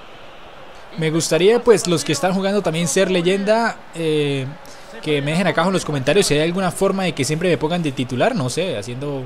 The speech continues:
jugadas o alguna cosa, pues me pueden escribir acá abajo. Y ojo porque viene tiro libre, Oliver que se sale del fuera de lugar, se mete otra vez,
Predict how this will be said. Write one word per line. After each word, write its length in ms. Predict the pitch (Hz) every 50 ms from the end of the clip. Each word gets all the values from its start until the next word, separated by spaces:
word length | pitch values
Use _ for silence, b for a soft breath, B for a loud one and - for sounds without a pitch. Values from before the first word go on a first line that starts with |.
| 117 -
jugadas 400 | 117 110 131 170 190 165 - 127
o 40 |
alguna 260 | 117 123 165 190 185 -
cosa, 260 | 185 185 170 226 262 - B B B B
pues 120 | B 247 233
me 40 | 185
pueden 160 | - 190 202 185
escribir 280 | 165 - - 156 156
acá 140 | 165 156 -
abajo. 160 | 160 139 131
Y 60 | 151
ojo 100 | 180 208
porque 160 | 202 180 143 151
viene 180 | 151 147 -
tiro 220 | - - 240 247 226
libre, 320 | 220 190 165 143 147 160 -
Oliver 340 | 220 233 254 254 233 190 -
que 100 | 165 147
se 100 | 156 143
sale 200 | 190 220 226 214
del 100 | 180 -
fuera 160 | - 208 208
de 60 | 202
lugar, 220 | 170 160 165 135
se 120 | - - 151
mete 220 | 208 247 240 247
otra 200 | 226 180 202 190
vez, 260 | 208 202 175 143 -